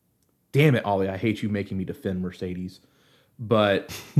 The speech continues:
<laughs> those are the, those are the three things that make me really put pause on it and say, and let's also look at this. We also stated that Lewis Hamilton had never been best by Nico Rosberg. Would that not piss you off, make you want to say, "This is my shot.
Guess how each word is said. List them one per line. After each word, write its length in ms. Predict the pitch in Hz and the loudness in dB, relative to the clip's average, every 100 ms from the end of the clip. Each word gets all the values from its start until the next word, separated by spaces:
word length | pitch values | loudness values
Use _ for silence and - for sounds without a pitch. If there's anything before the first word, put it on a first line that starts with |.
| - | 4
<laughs> 320 | 113 - 107 135 | 2 -2 -4 -2
those 380 | 107 143 143 139 | 2 4 6 6
are 100 | 123 | 4
the, 180 | 117 | 4
those 300 | 107 127 156 | 4 4 6
are 40 | 160 | 6
the 80 | 143 | 4
three 280 | 143 135 | 4 4
things 280 | 127 131 120 | 4 2 2
that 120 | 120 | 0
make 200 | 117 113 | 0 0
me 140 | 120 117 | 2 2
really 260 | 113 113 | 2 2
put 220 | 107 120 - | 0 -2 -2
pause 340 | 113 104 104 | 0 2 2
on 140 | 101 | -2
it 40 | 95 | -4
and 100 | 104 | -4
say, 480 | - 98 92 76 - _ _ _ _ - | -2 -2 -2 -6 -14 _ _ _ _ 0
and 180 | 170 - | 0 2
let's 180 | 202 214 | 0 4
also 220 | 214 220 | 4 4
look 140 | 220 202 | 2 2
at 80 | |
this. 280 | 277 202 - - - _ - | 0 -2 -4 -18 -20 _ 2
We 100 | 147 | 2
also 220 | 196 185 | 2 0
stated 300 | 156 156 147 | 0 2 4
that 220 | 135 131 | 2 4
Lewis 280 | 131 147 143 | 2 2 4
Hamilton 380 | 139 135 135 127 | 2 4 2 0
had 200 | 117 104 | 0 0
never 360 | 110 107 120 | 2 4 4
been 180 | 123 131 | 4 2
best 240 | 120 123 - | 2 0 0
by 120 | 127 | 0
Nico 260 | 131 135 | 0 -2
Rosberg. 540 | 120 135 156 - - - _ _ - - | -2 -2 -4 -8 -14 -14 _ _ -6 0
Would 140 | 120 | 4
that 180 | 160 208 | 6 6
not 240 | 190 - | 4 2
piss 340 | - 180 180 101 | 4 4 4 2
you 260 | 110 151 | 2 4
off, 300 | 165 175 - _ | 2 -2 -8 _
make 300 | 120 135 143 | 2 4 4
you 160 | 135 147 | 2 4
want 300 | 135 139 - | 4 4 2
to 80 | - | -6
say, 340 | - 131 139 120 | 2 4 6 4
"This 320 | 92 143 147 | 4 4 4
is 120 | 110 | 2
my 220 | 123 135 | 4 4
shot. 520 | 131 - 131 139 - | 2 0 0 0 -4